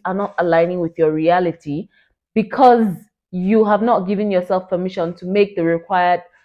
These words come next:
moves to bring those dreams to life. And so today we're talking about giving ourselves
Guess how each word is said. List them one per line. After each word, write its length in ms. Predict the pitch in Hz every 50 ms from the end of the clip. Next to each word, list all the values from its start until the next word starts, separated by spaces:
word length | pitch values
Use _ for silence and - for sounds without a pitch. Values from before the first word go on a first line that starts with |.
| _ _ _ -
moves 580 | 185 208 233 240 220 185 180 185 185 190 185 - _ _ _ _ _ -
to 80 | 190
bring 340 | 165 165 214 220 226 226 196
those 340 | 208 202 196 196 185 170 147
dreams 380 | 165 190 170 170 185 185 185 -
to 100 | - 165
life. 380 | 160 165 160 151 - - 143 - - _ _ _ _ _ _ _ _ _ _ _ _ _ _ _ _ -
And 220 | 208 220 226 226 220 -
so 280 | 269 240 226 214 214
today 420 | 208 214 233 196 185 262 285 285 269
we're 160 | 240 233 220
talking 360 | 233 233 214 220 226 214 208
about 420 | 202 190 185 190 185 190 190 185 190
giving 400 | 202 190 185 196 196 202 196 180
ourselves 760 | - 156 165 165 165 _ - 185 175 175 175 170 175 170